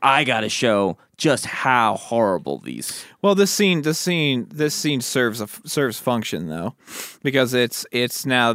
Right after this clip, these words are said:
Speaker 2: it's now the second moment that it's driving home that what you just brought up, being promiscuous, has, it has grave consequences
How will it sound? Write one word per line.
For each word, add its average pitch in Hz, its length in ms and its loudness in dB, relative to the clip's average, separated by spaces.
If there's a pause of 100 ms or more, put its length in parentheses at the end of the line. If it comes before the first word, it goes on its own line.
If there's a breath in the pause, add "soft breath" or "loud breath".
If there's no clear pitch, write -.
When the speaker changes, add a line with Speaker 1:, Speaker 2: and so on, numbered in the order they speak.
Speaker 2:
it's 113 240 -4
now 117 340 0
the 120 180 -4
second - 480 -2
moment 117 480 -2
that 113 120 0
it's 107 160 -4
driving 117 380 0
home 120 320 -2
that 107 400 0
what 113 160 -4
you 123 240 -2
just 113 260 -10
brought 113 200 0
up, 107 320 -2
being 120 240 -4
promiscuous, 110 920 -4
has, 113 440 -2
it 101 380 -4
has 110 260 -4
grave 104 380 -6
consequences 110 840 -4